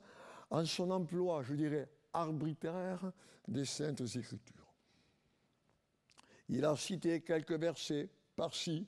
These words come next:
par-là, du psaume quatre-vingt-onze, pour proposer à Jésus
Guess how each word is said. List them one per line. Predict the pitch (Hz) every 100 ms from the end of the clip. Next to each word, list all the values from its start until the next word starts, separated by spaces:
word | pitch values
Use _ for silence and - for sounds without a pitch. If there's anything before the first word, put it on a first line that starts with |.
| -
par-là, | - 151 156 143 139 - -
du | -
psaume | - - 190 196 175
quatre-vingt-onze, | 175 165 170 175 165 170 170 190 226 - - - _
pour | 139 135
proposer | 165 175 185 170 165 160
à | 170
Jésus | 170 175 151 185 202